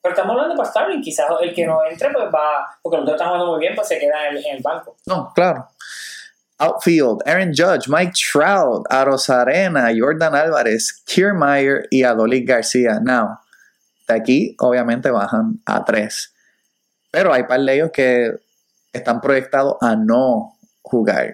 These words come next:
Speaker 2: Judge y Trout fueron de los que más votos recibieron.
Speaker 1: De Judge no sabemos si está disponible.
Speaker 2: Sí, yo no creo que él esté disponible.
Speaker 1: Y Jordan Álvarez tampoco.
Speaker 2: Exacto, los dos están, eh, injured.
Speaker 1: So, están fuera. Que deberían estar los dos jugando, si es cuestión por mérito.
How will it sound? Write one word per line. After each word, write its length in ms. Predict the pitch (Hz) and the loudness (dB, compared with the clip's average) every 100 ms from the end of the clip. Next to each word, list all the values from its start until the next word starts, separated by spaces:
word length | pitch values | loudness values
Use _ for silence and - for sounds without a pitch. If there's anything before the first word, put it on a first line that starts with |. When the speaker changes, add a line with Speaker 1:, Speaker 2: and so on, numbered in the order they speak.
| - | -2
Speaker 2:
Judge 260 | 131 135 160 | 0 2 2
y 40 | |
Trout 280 | 151 156 156 | 2 0 2
fueron 180 | 151 147 | 0 2
de 60 | |
los 80 | 143 | 0
que 100 | - | 0
más 180 | 135 131 | 0 0
votos 300 | 135 139 143 | 0 0 0
recibieron. 680 | 143 165 135 110 113 156 165 - _ | 0 0 2 2 0 -4 -8 -16 _
Speaker 1:
De 120 | 139 | -6
Judge 220 | 131 135 156 | -4 -6 -6
no 80 | 139 | -4
sabemos 380 | 139 135 156 | -2 -2 -6
si 40 | 139 | -6
está 140 | 131 | -4
disponible. 540 | 131 127 120 107 110 - | -4 -6 -10 -12 -16 -4
Speaker 2:
Sí, 160 | - 104 | -2 0
yo 120 | 113 127 | 0 0
no 100 | 143 | 0
creo 200 | 123 113 | -2 0
que 60 | |
él 60 | 110 | -2
esté 160 | 110 113 | -2 -6
disponible. 580 | 110 - 127 - - - | -6 -6 -4 -2 -2 -2
Speaker 1:
Y 120 | 156 | -2
Jordan 220 | 147 139 | -2 -2
Álvarez 300 | 139 139 - | 0 -2 -2
tampoco. 380 | 123 107 - - - - _ | -6 -8 -14 -18 -20 -20 _
Speaker 2:
Exacto, 380 | - 117 - - | -2 -2 -2 -4
los 160 | 120 113 | 0 0
dos 180 | 110 117 | 2 2
están, 480 | - 139 135 131 113 131 | 2 0 0 -4 -8 -2
eh, 260 | 131 127 131 | -2 -2 -2
injured. 480 | 135 131 131 127 120 _ | -2 2 2 0 -4 _
Speaker 1:
So, 200 | 135 123 | -6 -6
están 300 | 117 131 127 | -6 -8 -6
fuera. 280 | 127 117 - | -6 -6 -6
Que 120 | - 165 | -2 0
deberían 360 | 170 165 180 | 2 0 0
estar 180 | - 202 | 2 2
los 100 | 190 | 2
dos 140 | 196 | 0
jugando, 360 | - 185 160 170 | 0 0 0 -4
si 120 | 175 | -4
es 60 | 160 | -4
cuestión 300 | 147 165 160 | -4 -4 -4
por 160 | 160 | -2
mérito. 400 | 143 143 131 131 | 0 -2 -4 -8